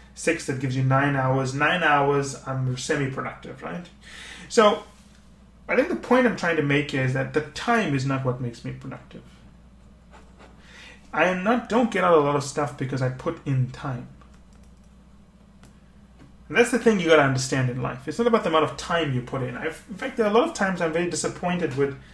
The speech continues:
the amount of time I put into something and what comes out at the end, and I just discard it. There are studies we've done that I've never published. I just didn't like it. I thought it was a waste of time. There's a study right now sitting on B T O. How to do a complete B T O study, but I didn't like it. I said, "Let's shelve this and we'll get the team to redo it."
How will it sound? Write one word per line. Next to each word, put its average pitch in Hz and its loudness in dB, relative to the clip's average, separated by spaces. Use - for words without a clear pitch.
the 151 0
amount 165 0
of - -6
time 190 -6
I 135 0
put 147 -2
into 135 -4
something 135 -6
and 127 -4
what 131 -4
comes 135 -6
out 135 -2
at 127 -8
the 139 -8
end, 143 -8
and 131 -6
I 131 -4
just - -10
discard 147 -2
it. 127 -8
There 190 -4
are 226 2
studies 214 2
we've 151 0
done 151 2
that 143 0
I've 143 -2
never 151 0
published. 147 -6
I 160 4
just 151 0
didn't 143 2
like 127 2
it. 151 -2
I 120 -2
thought 139 -2
it 131 -2
was 127 -2
a 123 -2
waste 120 -4
of - -14
time. 127 -14
There's 185 -2
a 226 0
study 214 2
right 170 0
now 147 0
sitting 135 -4
on 131 -4
B 139 -4
T 127 -6
O. - -10
How 160 6
to 180 2
do 170 2
a 156 2
complete 175 -4
B 147 -2
T 147 -4
O 135 0
study, 135 -2
but 123 0
I 123 4
didn't 127 -4
like 127 -10
it. 131 -10
I 123 -6
said, 127 -6
"Let's 131 -4
shelve 135 -2
this 139 -4
and 127 -4
we'll 127 -4
get 131 -6
the 127 -10
team 127 -6
to 127 -10
redo 120 -8
it." - -14